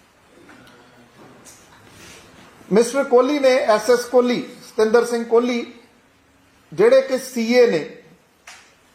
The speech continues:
ਉਹ ਸੀ ਏ ਸ਼੍ਰੋਮਣੀ ਗੁਰਦੁਆਰਾ ਪ੍ਰਬੰਧਕ ਕਮੇਟੀ ਦੇ ਵੀ ਰਹੇ ਨੇ ਤੇ ਉਹ ਸੀ ਏ ਬਾਦਲ ਪਰਿਵਾਰ ਦੇ ਵੀ ਨੇ।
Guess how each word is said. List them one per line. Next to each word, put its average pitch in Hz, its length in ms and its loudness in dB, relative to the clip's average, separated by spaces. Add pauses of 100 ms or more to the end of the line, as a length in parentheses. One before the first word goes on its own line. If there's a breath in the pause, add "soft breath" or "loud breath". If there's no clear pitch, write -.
(140)
ਉਹ 240 100 4
ਸੀ 240 280 -4
ਏ 254 260 6
ਸ਼੍ਰੋਮਣੀ 233 720 -2
ਗੁਰਦੁਆਰਾ 226 420 2
ਪ੍ਰਬੰਧਕ 233 580 -2
ਕਮੇਟੀ 220 420 -2
ਦੇ 240 120 4
ਵੀ 247 100 -6
ਰਹੇ 240 220 2
ਨੇ 262 200 -4 (600)
ਤੇ 240 80 4
ਉਹ 240 240 2
ਸੀ 233 280 -6
ਏ 240 200 6
ਬਾਦਲ 220 520 0
ਪਰਿਵਾਰ 202 420 2
ਦੇ 185 160 0
ਵੀ 165 140 -2
ਨੇ। 135 140 -12